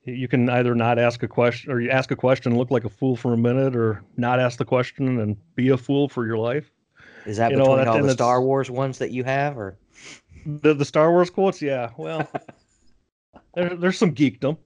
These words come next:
Speaker 1: There's some
Speaker 2: Nev-, never a dull moment with this guy
Speaker 1: <laughs>
Speaker 2: giving a presentation. <laughs>
Speaker 1: I try not to.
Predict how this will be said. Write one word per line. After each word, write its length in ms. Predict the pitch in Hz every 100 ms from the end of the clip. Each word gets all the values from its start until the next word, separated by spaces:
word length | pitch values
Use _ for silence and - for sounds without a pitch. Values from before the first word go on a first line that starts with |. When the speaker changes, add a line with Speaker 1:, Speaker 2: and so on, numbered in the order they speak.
| _ _
Speaker 1:
There's 180 | - -
some 80 | 139
Speaker 2:
Nev-, 240 | 139 143 143
never 260 | 156 151
a 40 | 135
dull 260 | 135 127
moment 320 | 131 127 113
with 100 | 110
this 140 | 117 110
guy 220 | 113 107
Speaker 1:
<laughs> 20 |
Speaker 2:
giving 240 | 104 104 104
a 40 |
presentation. 640 | 98 107 98 98 110 98 - - - - -
<laughs> 800 | 147 160 - 151 - - - -
Speaker 1:
I 80 | 147
try 280 | 190 202
not 280 | 196 127 -
to. 200 | 123 110